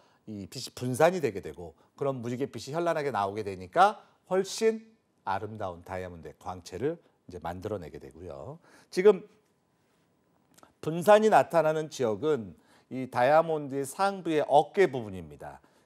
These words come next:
기울어진 경사 부분 쪽. 그래서 빛이 올라오게 되면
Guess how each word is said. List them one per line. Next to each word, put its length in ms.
기울어진 460
경사 440
부분 320
쪽. 320
그래서 220
빛이 340
올라오게 440
되면 500